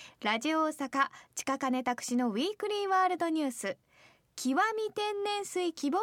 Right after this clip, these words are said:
と明記してください。また、本日紹介したジェネリック家電ご希望の方も、メール、おはがきお待ちしております。ご応募いただきました個人情報につきましては、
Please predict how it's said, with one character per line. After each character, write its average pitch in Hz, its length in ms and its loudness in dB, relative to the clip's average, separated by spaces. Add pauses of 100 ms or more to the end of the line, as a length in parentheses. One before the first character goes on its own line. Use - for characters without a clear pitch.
(140)
と - 320 0
明 233 180 0
記 208 140 -10
し - 60 -12
て 233 120 -4
く 269 80 -2
だ 269 140 0
さ 294 220 0
い。 - 140 -4 (420)
ま 294 100 0
た、 320 200 2
本 403 160 0
日 381 180 0
紹 294 220 0
介 294 200 0
し - 40 -10
た 269 180 0
ジ 202 120 -4
ェ - 20 -2
ネ 240 120 0
リ 320 80 2
ッ - 40 -14
ク 302 120 -4
家 285 120 -2
電 254 180 2
ご 196 140 -2
希 294 160 -2
望 440 180 -2
の 453 80 -2
方 427 260 -2
も、 403 240 0
メ 208 200 -2
ー 202 40 -2
ル、 196 180 -2
お 190 60 -6
は 262 160 0
が 427 140 -2
き - 200 -2
お 220 80 0
待 208 240 -2
ち - 20 -6
し - 40 -10
て 220 80 -4
お 208 60 -2
り 208 100 -2
ま 233 160 2
す。 - 220 -12 (520)
ご 370 100 4
応 - 20 6 (200)
募 403 40 2
い 359 40 -2
た 381 120 0
だ 381 80 2
き 381 100 -4
ま 381 140 0
し - 40 -12
た - 140 2
個 226 140 -2
人 320 180 0
情 381 180 0
報 349 140 0
に 320 160 0
つ - 80 -10
き 330 120 -2
ま 349 120 2
し 339 60 -10
て 330 100 0
は、 285 200 4